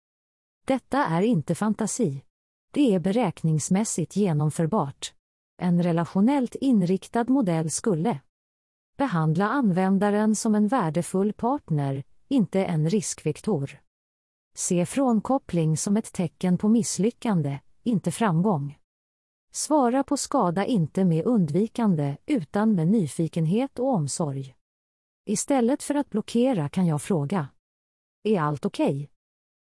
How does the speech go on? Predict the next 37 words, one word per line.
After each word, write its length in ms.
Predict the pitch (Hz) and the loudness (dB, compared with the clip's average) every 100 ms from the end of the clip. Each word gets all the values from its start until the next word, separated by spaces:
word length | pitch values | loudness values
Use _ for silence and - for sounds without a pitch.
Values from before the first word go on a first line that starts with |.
| _ - | _ 0
Vill 180 | 247 165 | 0 2
du 140 | 156 | 0
information 800 | 165 - 220 240 - 156 175 190 | 0 2 2 2 -2 -2 -2 -2
eller 260 | 185 208 | 0 0
stöd?" 440 | - - 160 233 - _ _ _ _ _ _ _ | -2 -2 -2 -2 -6 _ _ _ _ _ _ _
Istället 580 | 233 - 285 233 240 - | -6 -2 2 2 2 0
för 120 | 185 | 0
att 160 | 170 - | 0 0
bryta 420 | 214 160 - 165 | 0 0 0 -2
kan 180 | 226 180 | 0 0
jag 140 | 147 | 0
säga: 380 | - 165 139 139 - _ _ _ _ _ _ - | 0 -2 -2 -6 -12 _ _ _ _ _ _ -4
"Jag 240 | 151 165 | 0 2
vill 140 | 208 | 2
fortsätta 540 | - 302 - 269 - 285 | 2 0 0 -4 -2 -2
prata 400 | 285 160 - 170 | -2 -2 0 0
med 120 | 185 | 0
dig. 280 | 143 139 - _ _ _ _ | -2 -6 -12 _ _ _ _
Låt 280 | 180 254 302 | -2 0 0
oss 160 | 311 - | -2 0
hitta 380 | 269 - 185 - | -2 0 -4 -2
ett 140 | - | -4
säkert 420 | - 156 - 226 | -2 -2 -2 -4
sätt. 480 | - 175 - - - _ _ _ _ _ _ - | -2 -4 -6 -16 -20 _ _ _ _ _ _ -4
Jag 200 | 190 254 | -2 2
behöver 400 | 294 196 185 240 | 2 2 2 2
inte 280 | 202 147 160 | 0 0 0
känna 280 | 185 160 | 0 0
kärlek 640 | 156 226 156 147 147 147 - | 0 0 0 0 0 -2 -4
för 140 | 170 | -2
att 180 | 170 214 | 0 -2
agera 520 | 175 202 269 226 147 | -2 0 0 0 -2
som 200 | - 202 | 0 2
om 120 | 208 | 2
jag 160 | 156 151 | 0 0
bryr 320 | 151 214 214 | 0 0 0
mig. 340 | 135 139 139 | -2 -6 -14